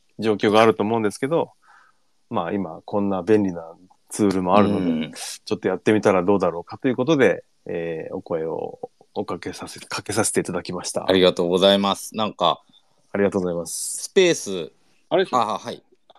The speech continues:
Speaker 3: 高野さん、初めましてなんですよね。
Speaker 2: そうなんですよ。
Speaker 3: おいりさん。
Speaker 2: あの、なんか、は-、恥ずかしながら、ま、あの、
Speaker 1: <laughs>
Speaker 2: もちろんお名前は、あの、おいり店長と往来堂さんって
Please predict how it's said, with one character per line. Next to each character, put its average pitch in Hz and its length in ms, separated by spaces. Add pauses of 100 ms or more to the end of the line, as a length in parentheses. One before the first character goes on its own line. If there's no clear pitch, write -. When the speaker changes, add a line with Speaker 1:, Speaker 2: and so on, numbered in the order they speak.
Speaker 3:
高 185 160
野 170 100
さ 135 100
ん、 - 120
初 165 320
め 247 140
ま 269 160
し - 40
て 120 60
な 95 80
ん - 40
で - 20
す - 80
よ - 20
ね。 - 20
Speaker 2:
そ 185 100
う - 20
な 127 100
ん 101 40
で 95 40
す 98 100
よ。 78 200 (120)
Speaker 3:
お 113 120
い - 20
り 87 60
さ 98 140
ん。 98 40
Speaker 2:
あ 92 40
の、 85 500 (400)
な 110 80
ん 92 60
か、 85 280
は-、 - 180 (100)
恥 131 200
ず 127 60
か 135 120
し 127 120
な 123 100
が 113 140
ら、 107 240 (800)
ま、 120 180 (100)
あ 104 80
の、 95 260
Speaker 1:
<laughs> - 20
Speaker 2:
も 160 80
ち 202 80
ろ 160 80
ん 131 40
お 143 40
名 175 120
前 180 220
は、 180 200 (380)
あ 117 160
の、 95 520 (480)
お 113 120
い 101 40
り 92 120
店 90 280
長 78 200
と 76 320
往 92 120
来 87 180
堂 82 160
さ 82 160
ん 76 40
っ - 40
て 76 220